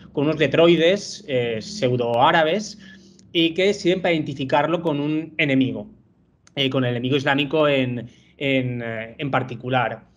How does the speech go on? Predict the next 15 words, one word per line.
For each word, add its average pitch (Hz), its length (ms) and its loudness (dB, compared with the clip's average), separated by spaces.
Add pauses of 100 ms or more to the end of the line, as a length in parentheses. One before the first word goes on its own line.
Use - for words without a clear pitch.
(420)
Eh, 160 300 0
estos 180 220 -2
estudios 175 500 -2
que, 165 500 2
como 147 120 -4
digo, 170 80 0
están 170 200 -2
condenando 160 640 0
como 131 260 0
inquisidores 131 680 0
a 123 60 -2
la, 120 220 -2
a 123 140 0
esa 127 180 -2
figura, 143 540 0